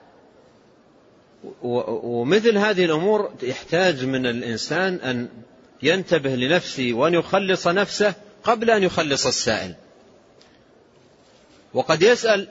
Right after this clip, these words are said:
السائل ويذهب ولا يجده المفتي عندما يتبين له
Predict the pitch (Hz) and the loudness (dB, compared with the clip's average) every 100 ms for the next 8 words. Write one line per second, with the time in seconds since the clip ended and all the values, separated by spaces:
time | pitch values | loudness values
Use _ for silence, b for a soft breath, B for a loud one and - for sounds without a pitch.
0 | 170 156 - 196 196 165 175 233 185 180 | -6 -6 2 2 4 2 4 4 4 2
1 | 170 196 185 240 269 240 175 147 139 143 | 0 0 2 6 6 6 4 0 0 0
2 | 147 - 80 - - 120 131 151 151 147 | 0 -4 -18 -20 -8 -2 0 0 0 0
3 | 143 180 170 143 151 147 175 | 2 2 4 2 2 0 -4